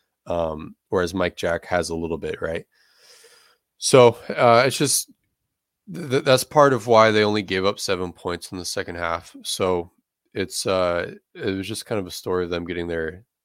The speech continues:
their stuff together. Um, and then I thought, I thought the,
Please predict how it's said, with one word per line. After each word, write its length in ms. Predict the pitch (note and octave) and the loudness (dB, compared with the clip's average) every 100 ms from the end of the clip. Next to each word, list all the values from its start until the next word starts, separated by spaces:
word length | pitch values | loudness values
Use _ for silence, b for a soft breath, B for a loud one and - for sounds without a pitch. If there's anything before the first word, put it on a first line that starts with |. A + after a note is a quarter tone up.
| _ _ | _ _
their 120 | G2 | -12
stuff 300 | D#2+ - F2 | -10 -6 -8
together. 480 | - F2 E2+ E2 E2 b b b b b - | -8 -6 -4 -4 -6 b b b b b -4
Um, 460 | G2 F#2 F2 F2 _ _ _ _ _ - - | 0 0 -2 -6 _ _ _ _ _ -20 -14
and 100 | G#2+ | -4
then 80 | G2+ | 0
I 120 | G#2 | 0
thought, 400 | A2 D#3+ B2 G2 _ _ _ _ _ _ _ _ _ _ _ - | 0 2 2 0 _ _ _ _ _ _ _ _ _ _ _ -8
I 80 | |
thought 440 | G2 C3 A#2 - - | -4 2 2 2 -6
the, 540 | G2+ F#2+ F#2 F2+ F2+ | -4 -4 -4 -6 -10